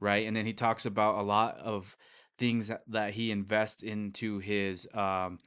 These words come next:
and to the managers at his stores, right? And, like, he has this whole thing. He does everything counterculture.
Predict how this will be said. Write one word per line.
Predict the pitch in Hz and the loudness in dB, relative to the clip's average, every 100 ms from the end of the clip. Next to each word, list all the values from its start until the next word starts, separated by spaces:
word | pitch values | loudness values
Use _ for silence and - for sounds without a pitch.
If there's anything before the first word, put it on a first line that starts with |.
| _ _ - - | _ _ -14 -8
and | 107 | -4
to | 113 107 98 - | -2 -2 -4 -6
the | 110 | -4
managers | 107 110 110 107 104 | -2 0 0 -2 -2
at | 101 98 | -2 -2
his | 101 - | -6 -8
stores, | - 107 98 90 104 | -4 -2 -2 -4 -2
right? | 101 90 | -2 -2
And, | 104 110 | -6 -6
like, | 110 104 | -4 -2
he | 131 | 2
has | 123 117 | 2 2
this | 107 - | -4 0
whole | 123 117 110 | 2 2 0
thing. | 127 123 | 0 -2
He | 123 | 0
does | 123 120 | 0 0
everything | 123 135 147 139 139 | 0 -2 -2 -2 -2
counterculture. | 127 117 120 117 - 160 - 85 | -2 -2 -2 -4 -6 -8 -8 -16